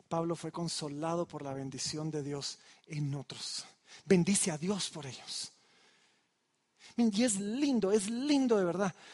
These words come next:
cuando el amor entre hermanos es así, sincero, genuino, puro. Ese es el tipo de amor que Jesús oró cuando dijo, "Señor, que se amen, que sean uno para que todos vean que tú,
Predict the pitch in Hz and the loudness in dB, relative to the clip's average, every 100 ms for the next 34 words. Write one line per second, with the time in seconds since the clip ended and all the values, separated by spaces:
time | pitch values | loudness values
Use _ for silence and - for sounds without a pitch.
0 | - - 196 180 165 180 240 240 190 180 | -4 2 4 4 2 0 2 0 -2 -4
1 | 254 240 247 - 311 - 240 - 302 254 | -4 -4 -4 -2 -2 0 0 2 2 2
2 | 220 208 349 285 - 359 381 - - _ | 2 4 4 2 4 4 4 0 -8 _
3 | _ _ _ _ _ _ _ _ - - | _ _ _ _ _ _ _ _ -14 -2
4 | 415 349 349 320 294 220 311 330 285 247 | 6 8 8 8 6 4 4 6 6 6
5 | 254 196 - 262 247 226 - 330 - - | 4 2 2 4 6 6 6 4 4 4
6 | 254 262 349 294 269 240 320 254 285 349 | 6 12 12 10 8 8 8 8 6 4
7 | - - 262 220 220 381 415 392 269 - | 2 6 8 8 12 12 12 10 8 6
8 | 254 294 330 269 - - 381 440 440 349 | 8 10 10 8 4 8 12 12 12 12
9 | 247 220 208 269 302 254 285 208 202 302 | 10 6 4 4 4 6 4 4 2 2
10 | 339 226 165 143 | 2 0 -4 -10